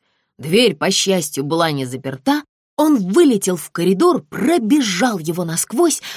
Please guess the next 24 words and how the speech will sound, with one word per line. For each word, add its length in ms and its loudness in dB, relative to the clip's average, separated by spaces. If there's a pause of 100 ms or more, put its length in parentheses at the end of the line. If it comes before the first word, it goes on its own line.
ворвался 640 2
на 120 -2
кухню 460 0
и 40 0
прыгнул 520 0
в 140 -4
бочку, 600 -4 (460)
где 300 -4
чувствовал 600 0
себя 340 -4
в 20 -8
безопасности. 1000 -8 (520)
Здесь 500 -2
и 40 -6
нашел 440 -4
его 280 -2
поздно 400 -4
вечером 460 -4
подарок — 520 -8 (420)
когда 380 -2
люди 420 -4 (240)
разошлись 680 -4
по 120 -10
домам. 380 -8